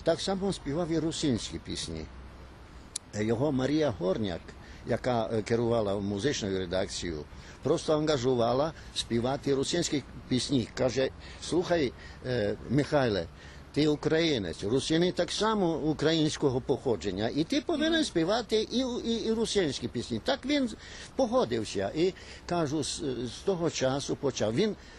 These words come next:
почав співати, а він тут пізнав і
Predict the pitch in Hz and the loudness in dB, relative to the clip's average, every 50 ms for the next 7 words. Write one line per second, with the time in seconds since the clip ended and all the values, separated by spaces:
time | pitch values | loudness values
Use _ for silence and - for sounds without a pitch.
0 | - - - - 147 139 - 170 147 - - 143 135 117 123 107 95 - - 101 | -18 -14 -6 -2 -2 2 2 2 2 2 0 0 2 4 4 2 2 0 -2 -4
1 | - - 113 117 139 208 247 240 - - 220 214 - - - 185 165 151 175 190 | -2 0 0 0 2 2 2 2 2 2 0 0 0 0 0 0 0 0 0 2
2 | 190 185 185 - - 165 180 185 175 | 2 2 0 0 0 0 2 2 0